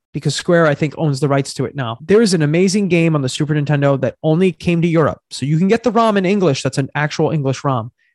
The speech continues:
It's called Terranigma. It's probably in the top five best Super Nintendo R P Gs, hands down.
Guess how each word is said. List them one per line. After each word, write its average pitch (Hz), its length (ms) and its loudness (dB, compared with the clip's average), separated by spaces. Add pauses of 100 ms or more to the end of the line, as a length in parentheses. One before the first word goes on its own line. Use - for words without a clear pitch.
It's - 80 -20
called 247 200 0
Terranigma. 147 760 0 (560)
It's 165 120 -4
probably 220 680 2 (480)
in 233 160 2
the 240 80 2
top 208 400 0
five 165 680 0 (300)
best 180 500 -2
Super 180 320 -2
Nintendo 151 400 0
R 135 140 0
P 135 160 -4
Gs, 110 440 -8 (400)
hands 180 280 0
down. 123 300 -4